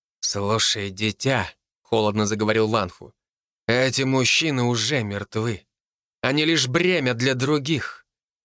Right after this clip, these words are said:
Ты окажешь синим Севера услугу". "Я не хочу причинять им боль", — сказал Трион, не отрывая взгляда от земли. Его голос был полон боли и тоски. Ван Ху улыбнулся.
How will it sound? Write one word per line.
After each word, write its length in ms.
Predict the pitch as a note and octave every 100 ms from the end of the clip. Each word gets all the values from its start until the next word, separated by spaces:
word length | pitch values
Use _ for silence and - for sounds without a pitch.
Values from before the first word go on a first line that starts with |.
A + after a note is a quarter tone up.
| _
Ты 120 | - G#2+
окажешь 640 | A#2+ B2 C#3+ C#3 D3 -
синим 400 | - F#3 E3+ D#3
Севера 520 | - G3+ F#3 D3+ C3
услугу". 920 | - D#3 - E3 F#3 D#3 G2 F#2+ F2 _ _ _ _ _ _ _ _ _ _ -
"Я 400 | A#2+ C3 D#3 E3+
не 140 | C#3+
хочу 460 | A2+ D#3 - F#3 C3+
причинять 580 | C3+ B2+ D3 D3 C3
им 180 | C#3+ D3
боль", — 340 | C#3 A#2 F#2 - _ _
сказал 460 | - - G2 G#2+ G#2+
Трион, 440 | A#2+ A#2 F#3 F#3
не 80 | C#3
отрывая 380 | A#2 B2 C3 B2
взгляда 380 | A#2 C#3 B2+ C3
от 200 | C#3 A#2
земли. 560 | A2+ D3 C#3 G2 F2 _ _ _ _ _ -
Его 280 | A2+ A2+ C3+
голос 380 | D3+ E3 C#3+
был 220 | B2+ D3+ C#3
полон 460 | - F3 C3 B2+
боли 280 | A#2+ D#3+ B2
и 120 | A2
тоски. 640 | - A#2 - - C3+ G2+ - _ _ _ _ _ _ _ _ _ _
Ван 340 | F#2 F2+ F2
Ху 160 | F#2 G2+
улыбнулся. 800 | G2 G#2 G#2 G#2 E2+ - - D2+